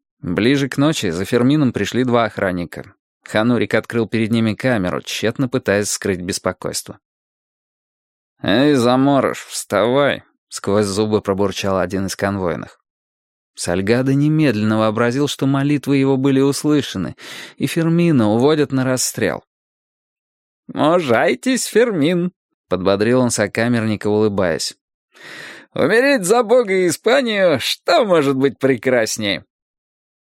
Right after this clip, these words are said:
Охранники вцепились в Фермина, сковали его по рукам и ногам и волоком протащили по коридору под удрученные взгляды обитателей галереи и хохот Сальгадо.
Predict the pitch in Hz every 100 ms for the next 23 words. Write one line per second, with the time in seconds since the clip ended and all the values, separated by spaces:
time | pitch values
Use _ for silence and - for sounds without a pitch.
0 | _ _ 90 87 98 107 131 131 127 131
1 | 139 120 - 123 127 127 95 73 - -
2 | 98 107 127 123 120 113 120 110 123 120
3 | 117 113 110 156 147 _ - 160 127 104
4 | 127 127 - 107 - 80 71 73 - 117
5 | 117 - - 90 90 135 131 117 104 101
6 | 110 104 - 123 123 117 98 95 104 104
7 | 104 98 98 90 78 85 85 95 90 98
8 | 120 107 _ - 120 - 95 - - 98
9 | 92 92 82 62